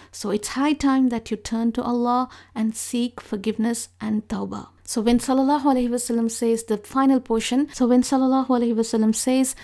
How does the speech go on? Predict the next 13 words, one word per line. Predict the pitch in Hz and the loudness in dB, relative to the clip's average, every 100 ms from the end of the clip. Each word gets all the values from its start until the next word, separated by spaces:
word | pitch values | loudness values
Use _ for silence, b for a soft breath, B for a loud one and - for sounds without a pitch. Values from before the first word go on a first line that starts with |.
| B B | B B
"Even | 285 320 311 277 | 6 8 8 6
if | 277 | 4
the | 254 247 | -2 0
people | 240 254 | 2 0
have | 233 226 - | 2 0 0
given | 226 220 220 | 0 2 2
their | 214 208 | 0 0
verdict | 214 220 220 - | 0 0 -2 -6
upon | - - 233 247 | -10 -2 2 2
it," | 349 - - B B B B | 0 -4 -18 B B B B
that | 262 262 | -2 0
means | 311 302 | 0 0
that | - 240 - | -2 -6 -6